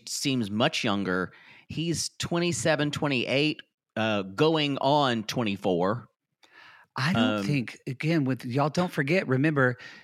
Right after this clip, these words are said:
Speaker 2: she's bisexual and hasn't told him that. So I don't think, I think she really has no idea who she is. And I think that she, I actually feel for her, 'cause there's something about her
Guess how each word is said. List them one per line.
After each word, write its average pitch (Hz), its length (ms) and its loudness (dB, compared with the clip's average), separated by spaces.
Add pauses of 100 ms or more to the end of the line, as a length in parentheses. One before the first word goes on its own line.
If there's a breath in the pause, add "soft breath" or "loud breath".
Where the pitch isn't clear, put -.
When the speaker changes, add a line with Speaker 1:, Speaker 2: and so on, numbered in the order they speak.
(100)
Speaker 2:
she's 185 320 -2
bisexual 151 640 0
and 110 80 -2
hasn't 120 280 -4
told 123 240 -2
him 117 120 0
that. 90 260 -4
So - 240 -6
I 175 160 2
don't 214 180 2
think, 139 340 0 (600 loud breath)
I 185 140 4
think 190 220 0
she 156 260 0
really 127 400 2
has 113 300 0
no 117 300 2
idea 131 280 2
who 127 160 0
she 110 280 -2
is. 120 200 0
And 110 180 -4
I 127 140 0
think 147 380 -2
that 113 200 0
she, 123 600 0 (400 loud breath)
I - 20 4
actually 359 240 0
feel 165 380 4
for 135 180 0
her, 98 300 2
'cause 123 160 -4
there's 143 180 -2
something 196 300 -2
about 117 500 0
her 85 480 -2